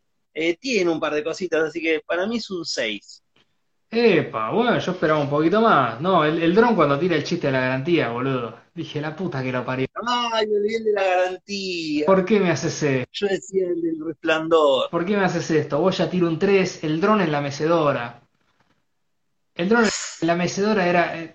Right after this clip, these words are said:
Speaker 2: eh, entró como tenía que entrar, boludo. Roberto tira un siete treinta y seis. Yo te voy con un ocho, un nú-, número redondo, pero para mí tiene grandes momentos. Grandes momentos, un lindo final,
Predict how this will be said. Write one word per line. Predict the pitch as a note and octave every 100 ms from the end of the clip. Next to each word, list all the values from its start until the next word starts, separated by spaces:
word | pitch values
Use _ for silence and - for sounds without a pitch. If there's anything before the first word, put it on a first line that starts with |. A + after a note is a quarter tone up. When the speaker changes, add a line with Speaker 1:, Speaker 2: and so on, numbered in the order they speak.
| _
Speaker 2:
eh, | E3+ D#3+
entró | F3 E3+ E3+ A3+
como | G#3+ F3+
tenía | D#3+ F3+ E3
que | D3+
entrar, | D3+ D3+ B2+ A#2 A#2+
boludo. | B2+ C3+ A#2+ B2+
Roberto | C#3+ F3 G#3+ F3
tira | D#3+ F#3
un | D#3
siete | - F#3+ F#3+
treinta | D3 C#3+
y | C3+
seis. | - F3 D#3+ - - _ _ _ _ _ _ _ _
Yo | - A3
te | A3+
voy | G#3+
con | F3+ F#3
un | F#3
ocho, | D3+ - - A#2 - _
un | D3+
nú-, | E3 F3
número | E3 F3+ F3+
redondo, | F3+ G#3 A3 G3
pero | E3+ D#3+
para | E3+
mí | G3
tiene | F#3+ G3 F#3+
grandes | E3+ F3+ F#3+ F#3 D#3+
momentos. | E3 D3+ B2 A#2+ A2+
Grandes | B2+ E3+ F#3
momentos, | F3 G3 A3 A3 -
un | D#3 D#3 F3
lindo | A#3 A3 F3
final, | - E3 F#3+ G#3 A3 B3 -